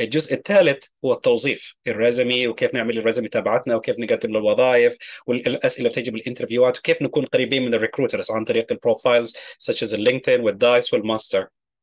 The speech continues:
أهم جزء حيكون هو طبعا الجزء الأول، إنه تعلم التكنولوجي. الفرق بينه وبين مناطق كثيرة مثلا، أو حتى الجامعات أو المعاهد الكمبيوتر، إنه دائما معاهد الكمبيوتر بتدرس النظري،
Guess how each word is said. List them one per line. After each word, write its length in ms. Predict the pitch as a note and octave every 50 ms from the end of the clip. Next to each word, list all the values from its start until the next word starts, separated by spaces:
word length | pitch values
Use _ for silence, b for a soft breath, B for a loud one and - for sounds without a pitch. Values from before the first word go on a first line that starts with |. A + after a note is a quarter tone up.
| _ _ B B B B B B B B -
أهم 280 | C#3 D3 F3+ A3+ G#3
جزء 220 | E3 F3+ F3+ E3+ - -
حيكون 300 | - C3 - - C#3 C3
هو 100 | C#3 C3+
طبعا 260 | - B2+ A2+ A2+ A#2
الجزء 320 | A2+ G#2 A2+ - - A#2
الأول، 360 | D3 - - G3 F3+ B2+ G#2
إنه 160 | G2+ A#2 B2 A#2+
تعلم 420 | - B2 C#3+ F3 F#3+ F3+ D3 B2
التكنولوجي. 640 | A#2 - A2 - - A2 F#2+ E2+ E2 - B1+ - _ _ _ _ _ _ _ _ _ B B B B B B - -
الفرق 340 | D3 C#3+ - A#3 A3+ - D#3+
بينه 300 | D3 F#3 G3 F#3+ F3+ E3+
وبين 260 | C3+ D3 C#3 C3+ C3+ - -
مناطق 420 | B2+ C3 C3+ D3 D#3+ D#3 - -
كثيرة 320 | - C#3 B2 - C#3 A2 B2+
مثلا، 340 | B2+ - - - A#2+ A#2+
أو 40 | A#2+
حتى 240 | - C#3+ C3+ - C#3+
الجامعات 520 | B2 G#2+ B2 A#2 A#2 B2 D#3 E3 D3 -
أو 60 | A2+ A#2
المعاهد 460 | A2+ A2 G#2+ B2 E3+ D#3+ D3 - -
الكمبيوتر، 540 | A#2 - A#2 A2+ - - C#3+ C3+ C#3+ C3 - -
إنه 180 | C3+ C3+ C3
دائما 420 | A2+ A2+ E3+ G3 G3+ F#3+ E3 C#3 A#2+
معاهد 360 | B2+ A#2+ B2 D#3+ E3+ D3 C#3
الكمبيوتر 420 | C3 - - B2+ A#2 - C3+ - B2
بتدرس 360 | A#2+ A#2 A2 D3 E3 E3 -
النظري، 480 | B2 B2 - D3+ E3+ D#3+ G#2 - E2+